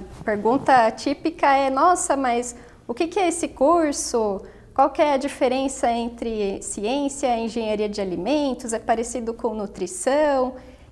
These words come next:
E aí a gente tenta explicar basicamente, né, a diferença entre os três cursos. E aí, no final, a pessoa chega à conclusão, "Nossa, então você é uma cientista." <laughs>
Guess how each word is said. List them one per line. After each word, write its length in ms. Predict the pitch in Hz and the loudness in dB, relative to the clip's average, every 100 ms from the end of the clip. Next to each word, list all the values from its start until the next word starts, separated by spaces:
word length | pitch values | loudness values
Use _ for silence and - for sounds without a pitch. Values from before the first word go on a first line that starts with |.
| - | -12
E 160 | - 220 | -6 2
aí 280 | 220 214 226 | 4 6 6
a 100 | 254 | 6
gente 260 | 262 247 | 2 0
tenta 280 | - 254 - | 2 2 2
explicar 480 | 254 - 277 - 240 | -4 -2 0 4 4
basicamente, 1000 | 247 254 262 - 254 226 214 302 311 320 | 4 2 0 2 4 2 0 0 -2 -4
né, 460 | 269 240 214 190 - | -2 0 0 -2 -4
a 60 | |
diferença 720 | 190 196 - 208 190 226 240 220 | -8 -10 -4 -2 -2 -4 -6 -8
entre 220 | 208 208 | -8 -10
os 100 | - | -10
três 320 | - 196 190 | -8 -8 -8
cursos. 720 | - 233 311 339 - 359 - - - - - - - | -4 0 0 -2 -4 -4 -6 -8 -18 -20 -20 -16 -6
E 140 | 226 | 0
aí, 400 | 220 214 220 240 | 4 4 2 -2
no 100 | 247 | -4
final, 440 | 247 269 220 226 | -2 -2 0 2
a 40 | 254 | 0
pessoa 600 | 269 277 - 254 254 262 254 247 226 196 170 170 | 0 -4 -2 0 2 2 2 0 -2 -2 -4 -6
chega 280 | - 220 220 | -4 -4 -2
à 20 | |
conclusão, 480 | 220 220 254 240 233 | -4 -4 -4 -2 0
"Nossa, 300 | 285 339 262 | 2 0 -2
então 280 | - 311 302 | 2 2 2
você 440 | 294 - 311 320 - | -2 0 2 0 -2
é 180 | 277 | 0
uma 280 | 311 311 294 | 0 0 -2
cientista." 960 | 302 - 453 427 - 320 294 - - - | -4 -4 0 -2 0 2 2 0 -2 -2
<laughs> 640 | - - - - - - | -2 0 0 0 -8 -10